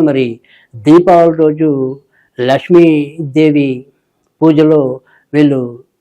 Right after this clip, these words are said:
తప్పకుండా కోవా బిళ్ళలు నివేదన చేయటం అనేది ఒకటి. ఈ రెండు మాత్రం ఖచ్చితంగా వీరు ఆచరించవలసిన విధానాలు ఉన్నాయి. తర్వాత మరి చేయగలిగే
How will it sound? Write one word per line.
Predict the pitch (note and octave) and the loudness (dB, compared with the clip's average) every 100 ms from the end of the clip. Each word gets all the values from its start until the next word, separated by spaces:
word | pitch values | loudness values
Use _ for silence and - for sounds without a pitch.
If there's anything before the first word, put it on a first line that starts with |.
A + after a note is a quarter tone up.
| _ _ | _ _
తప్పకుండా | C#3+ C3+ E3+ E3+ D#3+ D#3 C#3+ B2+ B2+ _ _ _ _ _ _ _ _ _ _ _ _ _ _ _ _ - | -4 -2 -4 0 0 0 -4 -6 -12 _ _ _ _ _ _ _ _ _ _ _ _ _ _ _ _ -4
కోవా | D3+ D3 D#3+ D#3 | 0 2 2 2
బిళ్ళలు | D#3 D3 C#3 B2 | 0 0 -2 -4
నివేదన | B2+ C#3 C#3+ C#3+ C#3 C3 | -2 0 0 0 -2 -4
చేయటం | C3 C3 B2+ | -6 -6 -8
అనేది | B2 B2 A#2 G#2+ G#2+ | -8 -10 -12 -12 -14
ఒకటి. | A2+ A#2+ - - | -14 -20 -20 -10
ఈ | C3 B2 | -8 -4
రెండు | C#3 F3 F3+ | -2 2 2
మాత్రం | D#3+ - E3+ | 0 -4 -6
ఖచ్చితంగా | C#3 - C#3 C#3+ C#3+ B2 C3 _ _ - | -8 -8 -10 -8 -8 -10 -16 _ _ -8
వీరు | C#3+ C3 A#2+ A#2 B2 | -6 -6 -10 -6 -6
ఆచరించవలసిన | C3+ D3 C#3+ C#3 C3 C3 C3 B2 A2 _ B2 | -4 -4 -4 -6 -10 -12 -14 -16 -20 _ -10
విధానాలు | B2+ B2 C3 B2+ A#2+ A2+ G#2+ _ _ B2+ | -6 -4 -4 -6 -10 -16 -20 _ _ -14
ఉన్నాయి. | A#2+ D3 _ _ _ _ _ _ - | -14 -16 _ _ _ _ _ _ -2
తర్వాత | D3 F#3 F#3 D#3+ | 2 2 2 -2
మరి | C#3+ C3 A#2+ B2+ _ _ _ _ _ _ _ | -2 -6 -8 -14 _ _ _ _ _ _ _
చేయగలిగే | - F3 F#3 F#3 F3+ F#3 | 2 4 4 4 2 0